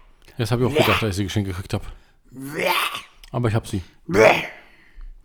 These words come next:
Speaker 2: Wenn ihr unseren Podcast mögt, aber Rosinen hasst, liebe Leute, besonders wenn ihr Rosinen hasst, würde ich mich über eine nette Rezension freuen.
Speaker 1: Also ich liebe, ich liebe wirklich Kartoffeln. Kartoffeln sind super.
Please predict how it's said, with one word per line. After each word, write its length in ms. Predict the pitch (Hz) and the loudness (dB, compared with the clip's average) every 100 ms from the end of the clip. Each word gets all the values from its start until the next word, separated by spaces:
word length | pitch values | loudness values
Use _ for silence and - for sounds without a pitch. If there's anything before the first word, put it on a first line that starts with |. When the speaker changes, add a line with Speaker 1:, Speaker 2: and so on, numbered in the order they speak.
| - - - - - - - - - _ _ - _ | -20 -20 -20 -20 -20 -20 -20 -20 -20 _ _ -20 _
Speaker 2:
Wenn 140 | 156 180 | 2 4
ihr 100 | 170 | 4
unseren 200 | 156 139 | 0 -2
Podcast 460 | 147 - 190 - | -4 -2 -4 -2
mögt, 260 | 160 165 143 | -4 -4 -4
aber 120 | 143 | -4
Rosinen 500 | 139 135 156 185 165 | -4 -2 0 0 -2
hasst, 320 | 151 - - | -6 -8 -6
liebe 260 | 151 254 269 | 0 2 2
Leute, 840 | 185 196 190 165 139 123 113 113 113 | 2 0 0 0 0 -2 -6 -12 -10
besonders 380 | 139 147 165 143 | -6 -6 -6 -6
wenn 100 | 135 | -6
ihr 140 | 135 | -6
Rosinen 540 | 135 127 139 139 147 | -6 -6 -6 -6 -6
hasst, 260 | 151 139 - | -8 -10 -10
würde 140 | 139 | -10
ich 160 | 143 139 | -10 -10
mich 180 | 139 131 | -10 -10
über 200 | 131 131 | -8 -8
eine 180 | 131 131 | -8 -8
nette 340 | 135 - 135 | -10 -10 -10
Rezension 1040 | 143 - - 139 135 127 139 160 240 196 | -10 -10 -6 -2 -2 -2 -2 -2 -2 -4
freuen. 560 | - - - 117 120 127 | -8 -12 -12 -10 -6 0
Speaker 1:
Also 220 | 127 92 | 0 2
ich 120 | 127 | 0
liebe, 440 | 120 135 131 143 123 | 0 2 2 2 -4
ich 100 | - | -4
liebe 200 | 139 123 117 | 0 2 0
wirklich 200 | - - | -2 -2
Kartoffeln. 460 | 143 123 104 85 - | 0 2 2 0 -4
Kartoffeln 340 | - 139 135 | 0 2 2
sind 80 | 127 | 0
super. 320 | 131 98 - | 0 -2 -4